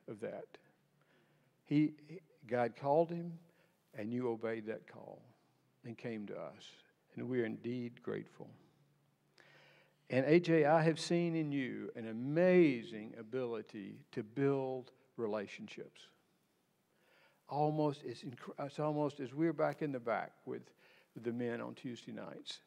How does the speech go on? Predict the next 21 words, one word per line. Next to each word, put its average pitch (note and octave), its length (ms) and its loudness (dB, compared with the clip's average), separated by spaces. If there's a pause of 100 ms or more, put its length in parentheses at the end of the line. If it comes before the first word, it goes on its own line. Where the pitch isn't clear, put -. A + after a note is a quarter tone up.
(480)
I A#2 100 4
have C3 180 -8
seen F3 480 4
your B2 180 -4
ability A2 680 -6 (560)
to G#2+ 440 -4 (100)
understand C#3 640 -2
them, G#3+ 180 -8 (360)
to A2+ 100 -8
reach G#2+ 280 -8
out C3+ 300 -4
to F3 160 -2
them, F3 240 -8 (420)
to G2 180 -6
listen E3 560 0
to F3+ 160 0
them, F3+ 320 -8 (920)
to A2+ 100 -12
care F3+ 420 -2
for E3+ 360 0
them F3 280 -8